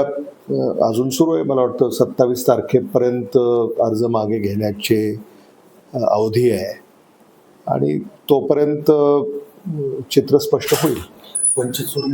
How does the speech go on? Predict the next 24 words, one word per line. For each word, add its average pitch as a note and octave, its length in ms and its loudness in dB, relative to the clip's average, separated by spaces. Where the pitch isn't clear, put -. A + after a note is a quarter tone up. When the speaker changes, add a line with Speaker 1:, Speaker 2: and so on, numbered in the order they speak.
Speaker 2:
इतर A#2+ 240 -2
पक्षांसोबत C3 560 -4
काही C3+ 120 0
झाली B2+ 160 -8
चर्चा, C3 280 -4
म्हणजे A#2+ 240 -2
जागा G#2+ 240 2
संदर्भात, A2 440 -2
जागा G2+ 180 0
वाटप? G#2 140 0
Speaker 1:
नाही, G3+ 120 4
शेतकरी F#3 400 2
संघटना, F3 720 2
अ, - 40 -6
यांच्याशी B2 420 2
चर्चा B2+ 300 4
झाली A#2 200 2
आहे. A2+ 80 -2
म्हणजे A2 180 0
राजू G#2 280 0
शेट्टी A#2+ 480 0
यांची A2 380 0
शेतकरी G#2+ 360 2
संघटना G#2 800 -2